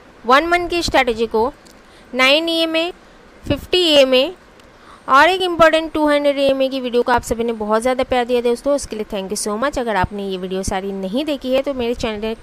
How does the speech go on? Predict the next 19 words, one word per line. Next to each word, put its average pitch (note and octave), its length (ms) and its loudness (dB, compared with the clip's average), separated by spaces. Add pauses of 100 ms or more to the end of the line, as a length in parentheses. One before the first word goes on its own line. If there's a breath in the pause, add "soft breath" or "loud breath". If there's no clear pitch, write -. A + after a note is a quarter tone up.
(120)
channel G#3+ 260 -2
के A#3 80 -4
प्लेलिस्ट G#3+ 560 -4
में A3 100 -6
जाके G3+ 340 -6
देख G#3 200 -4
सकते A#3 380 -6
हैं। C#4+ 140 -2 (320 loud breath)
ये D4+ 80 2
video D#4+ 160 6
बहुत D4+ 220 6
इंपॉर्टेंट C#4+ 440 2
होने B3+ 220 2
वाली C4 260 0
है C#4 60 0
आपको A#3 380 2
एक B3 200 0
profitable A3+ 440 0
trader G#3+ 360 -2